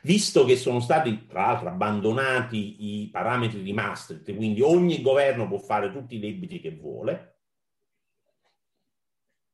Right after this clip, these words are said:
La B C E, nel caso il mercato non, <laughs> non acquisti questi debiti, arriva e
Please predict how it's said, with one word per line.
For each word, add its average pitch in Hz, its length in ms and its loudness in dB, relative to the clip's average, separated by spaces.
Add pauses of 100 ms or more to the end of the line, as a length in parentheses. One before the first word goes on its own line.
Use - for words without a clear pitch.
(880)
La 196 140 4
B 180 180 4
C - 240 -6
E, 127 340 2 (1080)
nel 120 200 2
caso 117 360 0
il 98 80 -4
mercato 98 600 0
non, 87 420 -4
<laughs> - 0 -
non 76 1080 -6
acquisti 90 540 -4
questi 120 380 -2
debiti, - 540 -12
arriva 71 760 -8
e - 380 -4